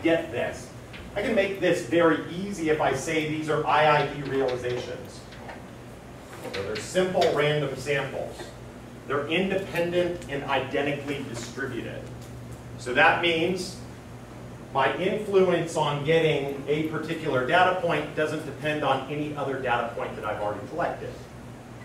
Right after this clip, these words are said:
given knowledge of theta. So if I know theta, I can do this. If I know theta, I can write down that curve and actually sample from everything.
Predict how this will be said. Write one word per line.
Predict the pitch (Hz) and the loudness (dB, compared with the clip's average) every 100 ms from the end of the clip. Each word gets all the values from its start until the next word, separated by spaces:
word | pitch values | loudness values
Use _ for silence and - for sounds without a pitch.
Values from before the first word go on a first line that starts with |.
| - - - - - | -16 -16 -16 -10 2
given | 165 165 165 156 | 6 8 6 4
knowledge | 143 135 139 131 | 6 6 6 4
of | 127 - - - | 0 -4 -6 0
theta. | 135 - - - - - - - - - - | 0 0 -4 -10 -14 -16 -16 -16 -16 -16 -4
So | 143 | 2
if | 143 | 4
I | - | 6
know | 170 196 | 8 6
theta, | 185 196 202 147 | 6 0 0 2
I | 131 | 2
can | - 165 | 0 -6
do | 208 | -4
this. | - - - - | -4 -4 -8 -6
If | 139 | -2
I | 135 | 0
know | 165 | 0
theta, | 175 - 208 226 - - | 0 0 0 2 2 2
I | - | -2
can | - 127 | -4 -2
write | 139 - | 0 0
down | 151 127 | 0 0
that | 120 - - | -2 -4 -2
curve | 190 139 127 | 0 0 0
and | 123 | -2
actually | 120 - 113 | -4 -4 -8
sample | - 143 143 - | -6 -4 -4 -6
from | - - | -8 -8
everything. | - - - | -10 -10 -12